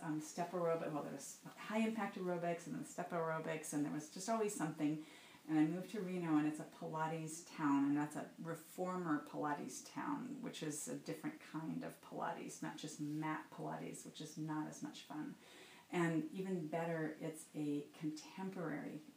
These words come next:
Pilates, er, which is the best Pilates. It is kind of euphoric to do. It's extremely hard. At the very beginning, when I did my first class afterwards,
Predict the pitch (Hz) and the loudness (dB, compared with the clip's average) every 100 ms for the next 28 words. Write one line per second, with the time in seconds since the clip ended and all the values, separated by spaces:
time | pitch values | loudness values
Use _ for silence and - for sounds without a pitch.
0 | - - - 156 139 139 - - - 165 | -20 -18 -6 0 2 2 -2 -6 -6 -6
1 | 143 - 180 170 - 170 156 - - - | -6 -6 -4 -4 0 0 0 -2 -10 -20
2 | - - 170 151 160 143 - - - - | -20 -12 -8 -2 -2 -2 -2 2 2 0
3 | - - - - 151 151 147 - - - | -8 -8 -10 -4 2 4 4 2 -2 -2
4 | 175 170 165 160 - - - 190 226 254 | -2 0 0 -2 -8 -12 -6 4 6 6
5 | 254 - 185 196 - - 143 160 - 170 | 4 0 -4 -4 -4 -2 0 0 -4 -8
6 | 202 165 147 143 160 - - - - - | -4 0 2 2 0 -2 -12 -20 -10 -6
7 | - - - - - 165 180 208 220 220 | -6 -6 -6 -8 -6 -4 -2 0 2 2
8 | 220 226 - - - 160 147 151 151 143 | 4 2 0 -6 0 2 4 2 0 -2
9 | 160 180 190 180 175 170 165 160 147 151 | 2 2 2 0 0 0 2 4 6 6
10 | - 160 151 147 - 175 - 175 160 160 | 2 -2 2 2 2 -2 -2 0 2 2
11 | 156 - 165 160 156 | -2 -2 0 2 0